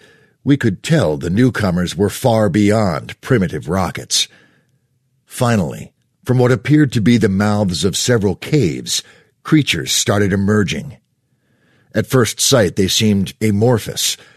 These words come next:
hard to make out against the rocks and slanted dawn, slithering down slopes of glittering dust. But their forms changed before our eyes. Adapting to this environment,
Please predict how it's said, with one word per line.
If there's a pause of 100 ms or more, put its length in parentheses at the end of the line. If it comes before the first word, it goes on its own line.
(320)
hard
to
make
out
against
the
rocks
and
slanted
dawn, (300)
slithering
down
slopes
of
glittering
dust. (1000)
But
their
forms
changed
before
our
eyes. (520)
Adapting
to
this
environment,